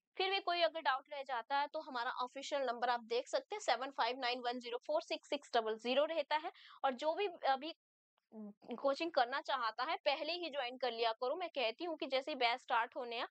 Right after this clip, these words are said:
उसी टाइम ज्वाइन कर लिया करें, ठीक है, क्योंकि फिर नहीं तो बहुत सारी क्लासेज हो जाती है, क्योंकि हमारी रेगुलर क्लासेज होती हैं, हमारा ऐसा नहीं है अभी रिकॉर्डेड मटेरियल पहले का रखा हो और आपको प्रोवाइड करवा दे, ऐसा बिल्कुल नहीं है। डेली लाइव क्लासेज होती है,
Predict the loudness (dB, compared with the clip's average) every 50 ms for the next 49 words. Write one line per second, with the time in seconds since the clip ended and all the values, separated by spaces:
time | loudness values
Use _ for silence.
0 | -8 -14 -20 -20 -12 -10 -8 -4 -4 0 2 2 2 2 0 0 0 0 0 -2
1 | -4 -6 -6 -4 -2 0 0 0 -2 -4 -8 -8 -8 -4 -2 0 2 2 0 0
2 | -2 -4 -4 -2 -2 0 0 0 -2 -4 -12 -20 -12 _ -2 -2 0 0 2 2
3 | 2 2 2 -2 -6 -6 -4 -2 -2 -2 -2 -4 -6 -6 -4 -2 0 0 0 -2
4 | -4 -8 -4 -2 -2 0 2 2 2 2 0 0 0 2 2 2 2 0 -2 -2
5 | -2 0 2 2 2 2 0 -2 -8 -14 -10 -8 -8 -8 -6 -6 -4 -2 0 2
6 | 0 0 0 -6 -20 -4 0 2 2 4 2 2 0 0 0 0 0 0 -4 -6
7 | -6 -6 -6 -6 -2 0 0 2 2 0 -2 -2 -4 -4 -4 -2 -2 -2 0 2
8 | 0 0 0 -2 -2 0 0 -2 -2 -2 0 2 2 2 2 0 -4 -4 -2 0
9 | 0 0 0 -2 -6 -10 -6 -4 -2 0 2 2 2 0 -2 -2 0 0 0 -2
10 | 0 2 2 2 2 2 0 -2 -2 -2 -2 -2 -2 -2 -2 -2 -2 -4 -4 -6
11 | -8 -10 -12 -14 -16 -14 -4 0 2 2 2 2 2 0 0 0 0 0 0 0
12 | 0 0 -4 -8 -10 -8 -6 -4 -4 -4